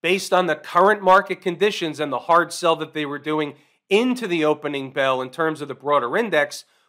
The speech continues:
we talked about twenty bucks and we talked about where this one might be headed. It was a real-time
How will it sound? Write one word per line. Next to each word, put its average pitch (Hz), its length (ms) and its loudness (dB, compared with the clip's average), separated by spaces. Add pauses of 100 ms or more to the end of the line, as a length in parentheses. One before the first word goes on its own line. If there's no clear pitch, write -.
we 156 120 -10
talked 180 280 2
about 151 240 0
twenty 151 280 -4
bucks 147 340 2
and 135 80 -8
we 131 80 -8
talked 147 320 0
about 127 340 -4 (200)
where 151 180 2
this 139 240 -8
one 131 220 -4
might 135 260 -2
be 123 120 -14
headed. 120 340 -4 (200)
It 180 140 -4
was 165 180 -4
a 156 140 -2
real-time 160 1080 -2